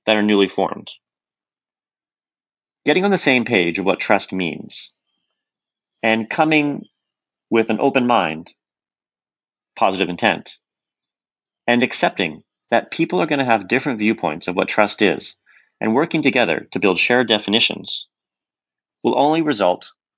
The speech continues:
in a more successful partnership and, at the end, getting things done. I highly recommend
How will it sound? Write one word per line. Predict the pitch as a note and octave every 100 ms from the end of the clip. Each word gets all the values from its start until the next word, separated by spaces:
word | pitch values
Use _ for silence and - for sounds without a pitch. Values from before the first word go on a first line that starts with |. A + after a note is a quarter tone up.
| _
in | G#2 G2+
a |
more | G2 F#2+
successful | - - G#2+ G2+ G#2+
partnership | - A2 G2 - - - - _ _ _ -
and, | F#2
at | F#2+
the | A2 A#2+
end, | F2 D#2+ - _ _ _
getting | F2+ E2+ D#2
things | D2+ -
done. | F2+ D2+ - _ _ _ _ _ _ _ _ _ _ _ _ _ _ _ _ _ _ _ _ -
I |
highly | C3 E3 F3
recommend | D3+ C#3+ A#2+ G2 F#2+